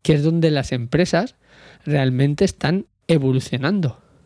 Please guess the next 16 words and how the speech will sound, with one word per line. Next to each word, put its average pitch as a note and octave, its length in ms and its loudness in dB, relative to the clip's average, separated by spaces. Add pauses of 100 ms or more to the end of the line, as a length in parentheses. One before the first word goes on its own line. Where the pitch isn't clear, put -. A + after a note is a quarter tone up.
(300)
Ahí F3 180 4
es G#3+ 80 0
donde D#3 240 2
sí D#3 220 -2
que C3+ 160 0
veo C3+ 220 4
una B2+ 180 0
evolución. B2+ 640 0 (1300)
Por D3 120 -2
ejemplo, C3+ 440 0 (220)
Bona E3 480 2 (100)
ha - 60 -12
sacado C#3+ 380 0
el D#3 100 0
Traffic D3+ 380 -2
Raw, D#3 320 -2